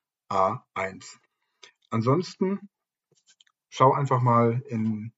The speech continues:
einiger Zeit wieder rein. Wir werden noch eine weitere, zwei weitere Staffeln haben hier zum Thema Englisch lernen. Und zwar einmal, indem wir erklären,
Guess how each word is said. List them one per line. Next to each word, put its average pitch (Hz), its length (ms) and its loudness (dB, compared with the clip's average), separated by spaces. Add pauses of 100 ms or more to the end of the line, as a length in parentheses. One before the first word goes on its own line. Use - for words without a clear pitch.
(200)
einiger 110 340 -4
Zeit 107 220 -2
wieder 104 180 -2
rein. 190 180 4
Wir 143 140 4
werden 120 220 6
noch 117 160 2
eine 110 260 -6
weitere, 170 540 2
zwei 127 260 2
weitere 160 320 2
Staffeln 151 420 -2
haben 143 240 2
hier 135 280 2
zum 123 220 -2
Thema 123 280 2
Englisch 127 400 -2
lernen. 127 420 2 (460)
Und 117 100 -4
zwar 113 200 0
einmal, 165 340 2
indem 135 240 4
wir 131 100 2
erklären, 123 580 0